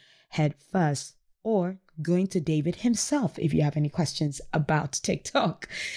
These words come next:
He continues, uh, "Folks in the space like social underscore Savannah," so that's Savannah with double N, "are a great primer for creative ideas on TikTok ads.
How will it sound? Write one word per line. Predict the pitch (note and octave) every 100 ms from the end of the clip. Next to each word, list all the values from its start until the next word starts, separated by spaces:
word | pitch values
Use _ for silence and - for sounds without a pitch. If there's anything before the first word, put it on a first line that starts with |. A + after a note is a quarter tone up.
| - -
He | G3+
continues, | G#3 G3+ - G3+ G3+ F#3
uh, | E3+
"Folks | D#3+ G3 G3 -
in | F3
the | E3
space | - - D#3+ D#3+ -
like | D3
social | - - F3 E3 F3 E3
underscore | D#3+ D3+ C#3+ - D3+
Savannah," | - D#3 D3 C#3+ D3 D3+ F#3+
so | G#3+ -
that's | D#3 D3+ - - _ _
Savannah | - D#3 D3 D3 D3+
with | D3 C3+
double | D3+ D3 D3 -
N, | D#3 F3 G3+ - - - -
"are | E3 D#3
a |
great | C#3+ D#3 E3 G#3 - _ -
primer | - - G3 F3+ D3 C#3+ -
for | - C#3+
creative | - D#3+ D#3+ F3
ideas | F3 D3 C#3+ D3 C#3+
on | C#3+
TikTok | G#3 F#3 - D#3 - -
ads. | E3+ G#3 A3